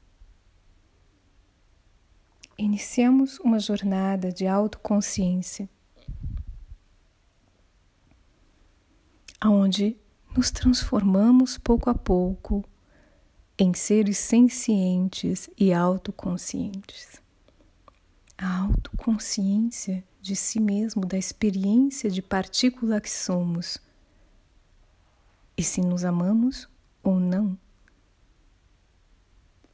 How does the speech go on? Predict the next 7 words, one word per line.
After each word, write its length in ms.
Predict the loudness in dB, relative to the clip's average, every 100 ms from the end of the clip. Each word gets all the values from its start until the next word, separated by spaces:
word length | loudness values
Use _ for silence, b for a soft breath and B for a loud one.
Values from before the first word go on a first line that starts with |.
| _ _ _ _ _ -2
pode 260 | -2 0
ser 400 | -6 -2 0 2
no 140 | 4 2
início 680 | 4 0 -2 -4 -4 -4 -6 _ _ _ _ _ -20 _ _ 0
um 160 | 2
grande 400 | 4 4 2 2
desafio. 760 | -4 -2 -2 0 0 0 0